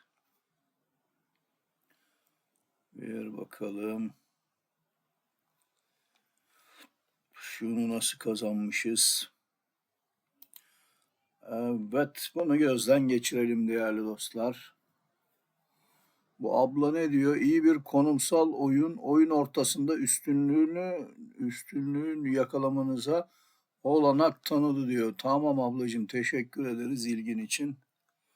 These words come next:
Evet, oyunumuza, incelemeye başlayalım. İncelemeyi sen mi başlatacaksın? Dur, biz başlayacaktık ya. Nerede benim şu yön tuşlarım? Peki sen başla bakalım.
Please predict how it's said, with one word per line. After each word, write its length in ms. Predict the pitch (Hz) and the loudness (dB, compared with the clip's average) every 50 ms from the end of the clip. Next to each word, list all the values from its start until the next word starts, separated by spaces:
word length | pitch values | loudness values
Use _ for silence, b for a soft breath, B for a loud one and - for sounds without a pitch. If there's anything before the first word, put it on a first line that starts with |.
| _ _ _ _ _ _ _ _ _ _ _ _ _ _ _ | _ _ _ _ _ _ _ _ _ _ _ _ _ _ _
Evet, 400 | 104 123 139 143 147 151 143 - | -4 -2 0 0 0 0 0 4
oyunumuza, 640 | 240 240 220 170 147 139 123 120 151 175 170 156 135 - - - - | 6 6 8 8 6 4 4 6 8 8 8 6 4 -2 -14 -10 -4
incelemeye 600 | 170 165 127 120 123 113 113 107 120 135 139 127 | -2 0 2 2 2 2 2 0 0 0 0 0
başlayalım. 540 | 120 113 104 - - - - - 117 131 131 - _ _ _ _ _ _ _ _ _ _ _ _ _ _ _ _ _ _ _ _ _ _ _ _ _ B B B B B B B B B _ _ _ _ | 0 -2 -2 -4 -8 -10 -10 -8 -8 -10 -12 -12 _ _ _ _ _ _ _ _ _ _ _ _ _ _ _ _ _ _ _ _ _ _ _ _ _ B B B B B B B B B _ _ _ _
İncelemeyi 720 | - 131 151 151 147 143 165 165 175 175 170 170 175 165 | -6 -4 -2 -2 2 2 2 4 4 2 0 0 -2 -2
sen 200 | - - 202 214 | -2 -2 -2 -2
mi 160 | 214 196 160 | 0 0 4
başlatacaksın? 680 | 139 123 113 - - 117 - - 110 123 113 104 107 110 | 4 4 2 2 -6 -8 -6 -6 -6 -4 -2 -2 -2 -2
Dur, 220 | 139 151 143 135 | -4 -4 -4 -4
biz 220 | 147 160 156 151 156 | -6 -6 -6 0 0
başlayacaktık 920 | 160 143 143 - - 127 117 110 107 110 107 101 95 - - - - _ | 0 0 0 -4 -6 -4 -4 -2 -2 -4 -4 -6 -6 -8 -14 -20 -18 _
ya. 480 | - 120 101 98 107 113 127 - 143 147 _ _ _ _ _ _ _ _ _ _ _ _ _ _ _ _ _ _ _ _ _ _ _ _ _ | -16 -14 -12 -12 -12 -12 -12 -14 -16 -20 _ _ _ _ _ _ _ _ _ _ _ _ _ _ _ _ _ _ _ _ _ _ _ _ _
Nerede 380 | - 117 127 135 139 147 151 143 | -6 -4 -2 -2 0 -2 -2 0
benim 360 | 143 139 131 131 127 127 120 | 0 -2 -2 -2 -4 -4 -4
şu 260 | - - - - 123 | -4 -4 -4 -4 -2
yön 240 | 120 123 127 127 120 | -2 -2 0 -2 -4
tuşlarım? 680 | 120 - - - - - - 131 120 120 127 135 139 139 | -6 -8 -14 -14 -14 -14 -8 -8 -6 -6 -6 -8 -10 -12
Peki 300 | - - 147 151 - - | -8 -8 -8 -8 -8 -8
sen 280 | - - 143 - 302 - | -4 -2 -2 0 0 2
başla 400 | 151 139 131 - - - - - | 0 0 0 -2 -10 -12 -12 -12
bakalım. 420 | 110 - _ - - 113 120 135 | -14 -16 _ -18 -16 -16 -16 -16